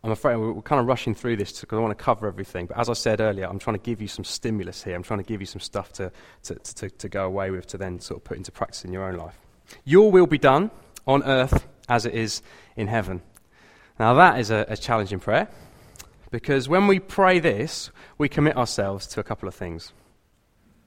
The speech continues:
We commit ourselves to finding out what, what God's will is. If we're saying, "God, your will be done," we need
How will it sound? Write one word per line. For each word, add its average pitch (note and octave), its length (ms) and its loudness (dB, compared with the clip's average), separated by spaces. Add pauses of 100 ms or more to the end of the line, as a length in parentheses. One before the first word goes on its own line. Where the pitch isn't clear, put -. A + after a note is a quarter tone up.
(540)
We D3+ 120 0
commit D#3+ 280 2
ourselves B2 440 0
to A#2 100 -10
finding A#2+ 420 0
out G2+ 240 2
what, G2+ 180 -8 (100)
what G2+ 160 -10
God's G2 220 -8
will G2+ 160 -6
is. - 260 -14 (800)
If - 140 -6
we're D3 80 2
saying, C3 260 2
"God, B2+ 240 0
your C3 220 4
will B2 240 2
be A2 120 -6
done," A2 380 -2 (1160)
we B2+ 140 0
need C3 160 2